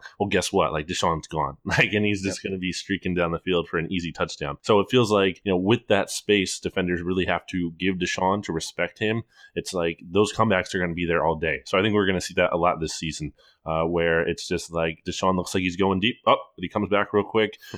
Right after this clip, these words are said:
Speaker 1: Uh, really crisp route. Carson Wentz hits him. Timing is perfect. Twenty-yard gain. It's like free yards, basically. Like, it's, it's so hard to stop. Like, how can you possibly stop that? Again, if you're gonna try to cheat up on Deshaun, eventually one of those times he's just not gonna come back, and he's just gonna be running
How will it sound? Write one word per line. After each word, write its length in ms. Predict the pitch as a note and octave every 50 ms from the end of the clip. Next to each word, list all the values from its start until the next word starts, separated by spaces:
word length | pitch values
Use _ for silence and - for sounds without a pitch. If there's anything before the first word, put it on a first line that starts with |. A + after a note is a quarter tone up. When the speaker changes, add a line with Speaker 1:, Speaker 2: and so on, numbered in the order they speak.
| - _ -
Speaker 1:
Uh, 140 | F2+ E2 E2
really 180 | F2+ G2+ F#2+
crisp 340 | F2 - G#2 G2 - - -
route. 260 | G2 F#2+ F#2+ F#2+ F#2+ - - _
Carson 300 | - G2+ F#2+ - - F#2+
Wentz 240 | F#2+ F#2+ F#2 F2 -
hits 220 | - G2+ - -
him. 160 | G2+ G2+ G2 F#2
Timing 320 | - F#2+ F#2 F#2 F#2 F#2
is 80 | F2+ -
perfect. 440 | - G2 F#2+ - - G2 - - - _ _ _
Twenty-yard 420 | - - G2+ G2 F#2+ F2+ F2 E2 D#2+
gain. 240 | F2 E2 D#2 C#2+ D2
It's 180 | G2+ G2 - -
like 200 | G2+ F#2 E2+ -
free 240 | - - B2 A#2+
yards, 420 | G#2+ G2+ F#2+ F2+ F2+ E2 D2 C#2+ D2+
basically. 440 | - D2+ C#2+ - D#2+ - D#2 D2 C#2+
Like, 140 | D2+ D#2 D#2+
it's, 200 | F2+ - - - -
it's 160 | G2 - -
so 240 | - - G#2 G2+ F#2
hard 240 | F#2 F#2+ F2 E2
to 80 | D2+ D2+
stop. 280 | - - E2+ D2+ C#2 -
Like, 100 | D#2+ D#2
how 120 | F2 G2+ G2+
can 120 | - A#2 A2
you 120 | G2+ F#2
possibly 480 | F2 G#2 F#2 F2+ - G2+ F2+ F2+ F2 D#2+
stop 340 | - - - F2 F2 - -
that? 140 | C#2+ C2+ -
Again, 240 | E2 D#2+ F#2+ F#2+ E2
if 100 | D#2+ D#2
you're 100 | F#2 F2+
gonna 200 | F#2+ F#2+ F2+ E2+
try 180 | - - G2+
to 80 | E2+ D#2
cheat 340 | - - - - A2+ A#2 A#2+ _ _ _ _ _ _ _
up 180 | - G#2 G#2 -
on 120 | G#2+ G2+ F#2+
Deshaun, 460 | F2+ - - G2+ G#2 G#2+ A2 A2 A#2 - _ - _ - F2+
eventually 440 | F2+ F#2+ G#2+ G#2+ - G2 F2+ F2
one 140 | E2+ F2 F2
of 80 | F2 E2+
those 140 | E2+ E2 -
times 360 | - E2 E2 E2 E2 D#2+ -
he's 220 | - F#2 F2+ D#2+
just 180 | E2+ E2+ D#2+ E2
not 220 | F2+ F2+ F#2+ - F#2
gonna 140 | E2 D#2+
come 180 | - - D#2+ D#2+
back, 220 | D#2+ D#2 D#2 D#2+ - -
and 80 | E2+ E2
he's 120 | E2 D#2
just 200 | - F2 - -
gonna 120 | F2+ F2 F2
be 140 | F2 E2+ E2+
running 400 | E2+ F2+ F#2 F2 E2+ E2 E2